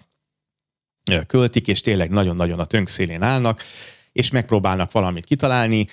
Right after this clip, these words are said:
itt tulajdonképpen két, a, a, a négy, ö, szereplőből két jó barát van, akik lesznek ugye a főszereplőink,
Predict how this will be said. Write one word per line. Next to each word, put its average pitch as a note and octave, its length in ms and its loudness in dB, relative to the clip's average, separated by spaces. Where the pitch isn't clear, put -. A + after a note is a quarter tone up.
itt C#3 120 2
tulajdonképpen B2 600 0
két, C#3 440 -2
a, B2+ 180 0
a, B2 280 0
a A#2+ 100 -4
négy, A#2 520 0
ö, G2 320 0
szereplőből G#2 720 2
két A#2 460 -2
jó G#2+ 220 4
barát F#2 320 0
van, A2+ 140 2
akik - 340 -2
lesznek G2+ 360 0
ugye F#2+ 140 2
a F2+ 60 2
főszereplőink, G2 1000 0